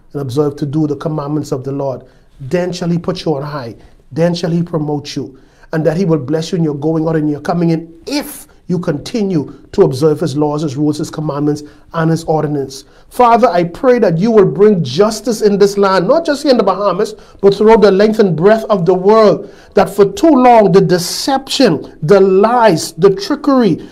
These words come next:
the performances, the theatric, and all of this showboating that have nothing to do with God, but has convinced your people that they're on the right path, not knowing that the day is going to come, if they do not change,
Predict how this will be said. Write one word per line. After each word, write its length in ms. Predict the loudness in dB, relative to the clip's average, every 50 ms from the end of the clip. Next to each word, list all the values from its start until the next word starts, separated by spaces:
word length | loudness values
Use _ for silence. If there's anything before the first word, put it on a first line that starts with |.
| -14 -4 0
the 80 | 0 0
performances, 960 | 2 2 -2 -2 0 0 0 2 2 2 2 0 0 2 2 2 2 2 2
the 120 | 2 0 0
theatric, 720 | 2 0 0 2 2 2 0 -2 0 0 0 0 0 -4 -12 -18 -18 -10 -4 -2
and 160 | -2 -2 2 4
all 520 | 6 8 8 8 8 8 8 6 6 4
of 120 | 2 2
this 160 | 0 -2 -2 -2
showboating 1120 | -4 -8 -2 2 4 4 4 4 4 4 4 4 4 4 2 2 0 -4 -6 -12 -10 -2
that 120 | 0 2
have 160 | 2 2 2 2
nothing 760 | 2 2 2 2 2 2 2 0 0 -4 -4 -2 -2 0 0
to 120 | 2 0 2
do 160 | 2 0 0
with 260 | 2 2 0 0 2
God, 440 | 2 4 6 6 4 2 0 -4 -14 -20 -12 -2 2
but 100 | 4 4
has 120 | 4 4
convinced 640 | 2 0 2 2 2 0 2 2 2 2 2 2 2
your 180 | 0 0 2 4
people 300 | 2 2 4 4 4 4
that 160 | 4 4 6
they're 140 | 6 6 6
on 100 | 4 4
the 140 | 4 4
right 340 | 4 4 4 4 2 0 0
path, 420 | 2 4 4 6 4 2 -2 -8 -20 -20 -20 _ _
not 300 | -2 0 0 0 0 0
knowing 400 | -2 2 6 6 8 8 6 6
that 160 | 4 2 0 2
the 80 | 0
day 280 | 0 2 4 4 4 4
is 140 | 2 0 -2
going 280 | 0 2 2 2 2
to 100 | 0 -2
come, 240 | -2 -2 -2 2 2
if 160 | 2 2 4
they 180 | 4 6 6 6
do 140 | 4 2 4
not 240 | 4 4 2 0
change, 460 | -4 -2 0 2 4 4 4 2 0